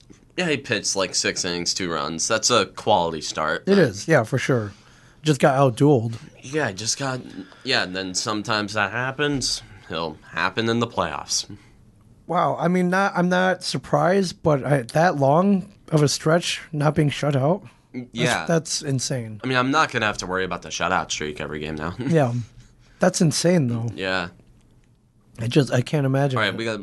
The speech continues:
Speaker 1: let's rewind a little bit
Speaker 2: Okay,
Speaker 1: to the
Speaker 2: yeah, so
Speaker 1: series
Speaker 2: sorry.
Speaker 1: against, like, the
Speaker 2: Let's go
Speaker 1: home
Speaker 2: back.
Speaker 1: series against Oakland.
Speaker 2: Yes.
Speaker 1: Where, I'm gonna be honest, they should have gotten swept. <laughs>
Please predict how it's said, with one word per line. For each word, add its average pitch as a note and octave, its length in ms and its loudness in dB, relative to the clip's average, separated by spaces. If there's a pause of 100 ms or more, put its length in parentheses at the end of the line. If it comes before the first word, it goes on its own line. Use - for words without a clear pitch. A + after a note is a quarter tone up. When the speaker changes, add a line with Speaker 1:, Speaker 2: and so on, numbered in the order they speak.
(120)
Speaker 1:
let's D#3 200 -2
rewind B2+ 400 2
a - 20 -2
little F#2 160 -2
bit F2+ 80 -2
Speaker 2:
Okay, B3 140 4
Speaker 1:
to G3+ 60 4
the F3+ 40 2
Speaker 2:
yeah, F#3+ 140 4
so D3+ 60 2
Speaker 1:
series E3 240 2
Speaker 2:
sorry. F3 180 4
Speaker 1:
against, A#2 180 2 (140)
like, A2 320 -2
the A2 280 2
Speaker 2:
Let's D3+ 120 4
go D3 60 2
Speaker 1:
home F3 120 2
Speaker 2:
back. D3 120 4
Speaker 1:
series A#2 280 0
against G2 320 -4
Oakland. G2 540 -6
Speaker 2:
Yes. C#3 420 0 (560)
Speaker 1:
Where, A2+ 400 2 (300)
I'm C#3 160 4
gonna A2+ 120 -2
be G2+ 120 0
honest, G2 180 2
they G#2+ 80 0
should G#2+ 160 -2
have F#2+ 100 -6
gotten F2 280 -12
swept. E2+ 420 -10 (180)
<laughs> B2 120 -8